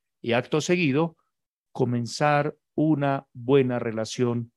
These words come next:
con nuestro prójimo. Hermanos, los judíos eran el resto, el remanente de las doce tribus que habían quedado.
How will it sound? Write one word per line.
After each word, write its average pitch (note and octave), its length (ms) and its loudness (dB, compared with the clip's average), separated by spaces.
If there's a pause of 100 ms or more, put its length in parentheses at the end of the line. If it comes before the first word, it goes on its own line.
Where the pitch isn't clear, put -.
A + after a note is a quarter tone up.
(120)
con A#2 200 4
nuestro G#2+ 360 0
prójimo. F#2 580 -8 (1400)
Hermanos, D3+ 720 0 (840)
los A#2+ 220 -2
judíos C#3+ 800 2 (880)
eran D3 480 2 (800)
el C#3+ 320 -2 (920)
resto, E3+ 600 0
el B2+ 80 -2
remanente D3 840 0
de D#3 60 -2
las C3+ 200 -4
doce E3+ 260 -2
tribus E3 460 -4
que C#3+ 80 -6
habían B2+ 260 -4
quedado. G#2+ 480 -8